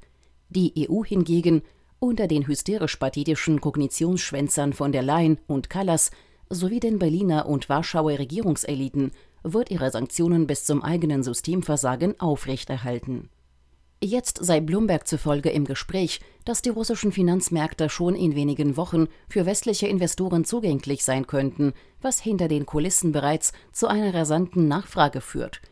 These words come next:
Betagte, erprobte und erfahrene Investoren suchen zum Zweck ihrer bestmöglichen Positionierung bereits nach Umgehungsmöglichkeiten der noch geltenden Sanktionssperren,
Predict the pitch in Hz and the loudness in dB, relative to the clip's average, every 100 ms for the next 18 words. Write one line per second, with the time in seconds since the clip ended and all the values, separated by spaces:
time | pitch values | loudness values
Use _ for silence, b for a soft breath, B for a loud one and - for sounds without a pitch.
0 | b b b 180 170 190 226 180 147 - | b b b -6 -4 -6 -4 -2 -2 -2
1 | 151 175 - 175 143 131 - 143 143 143 | -4 -4 0 0 0 -2 -2 0 0 0
2 | 143 131 - 180 165 156 b b - 170 | 0 -2 -2 0 2 0 b b -6 -4
3 | 240 247 - 208 - 185 185 - 170 135 | -2 -2 -2 -2 0 0 -2 -4 -2 0
4 | 165 - 156 139 156 151 147 143 139 - | -2 -2 -2 -2 -4 -2 -2 -2 -4 -2
5 | 147 139 170 165 156 B B _ 170 185 | -2 2 2 4 2 B B _ 0 2
6 | 175 240 - 208 - 196 185 180 240 175 | 2 0 0 0 0 0 2 4 2 0
7 | 156 143 147 143 - 139 143 147 156 180 | 0 0 0 -2 0 0 2 2 4 4
8 | - - 233 - 202 190 175 156 151 151 | 4 0 -2 -2 -2 0 2 2 2 0
9 | - 165 202 - 135 131 117 | -2 -4 -4 -4 -4 -4 -4